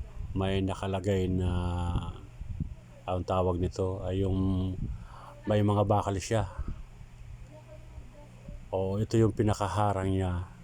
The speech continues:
bakal. Ayan. At, ah, may ano na pala siya, sir, may gutter na.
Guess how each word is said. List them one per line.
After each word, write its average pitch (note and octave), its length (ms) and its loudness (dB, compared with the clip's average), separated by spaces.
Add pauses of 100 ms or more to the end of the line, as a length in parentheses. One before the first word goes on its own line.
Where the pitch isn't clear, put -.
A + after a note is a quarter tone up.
bakal. F2+ 720 0 (4000)
Ayan. E2+ 640 0 (1040)
At, F2+ 240 -2 (160)
ah, F2 1120 0
may F2+ 720 0 (640)
ano A2+ 240 6
na A2 80 0
pala A2+ 160 4
siya, A#2 240 2
sir, G#2+ 320 2 (320)
may G2 480 2
gutter G2 400 2
na. G2+ 240 2